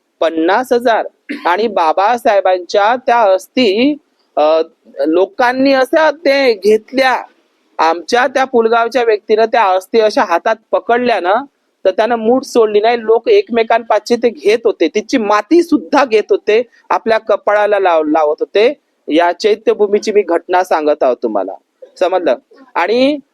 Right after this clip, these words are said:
आज जे तुम्हाला चित्र पाहायला मिळते, बाबासाहेबांचे जुने सगळे फोटो पहा.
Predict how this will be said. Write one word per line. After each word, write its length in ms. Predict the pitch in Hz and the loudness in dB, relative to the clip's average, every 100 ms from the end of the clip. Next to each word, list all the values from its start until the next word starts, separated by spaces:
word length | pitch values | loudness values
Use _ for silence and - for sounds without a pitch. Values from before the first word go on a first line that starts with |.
| _ | _
आज 240 | 147 214 | -2 -2
जे 160 | 233 277 | 0 -2
तुम्हाला 400 | 285 254 254 262 | 0 0 2 0
चित्र 380 | 247 240 247 247 | -2 -4 -2 -2
पाहायला 440 | 240 208 208 214 | 0 0 0 0
मिळते, 360 | 214 202 - 196 | 0 0 0 -2
बाबासाहेबांचे 840 | 170 151 165 175 190 185 175 202 | 0 0 -2 0 0 0 0 -2
जुने 380 | 175 156 170 214 | 0 0 2 0
सगळे 280 | 220 190 202 - | 0 0 0 0
फोटो 260 | 160 180 | 0 0
पहा. 240 | 175 156 | 0 -2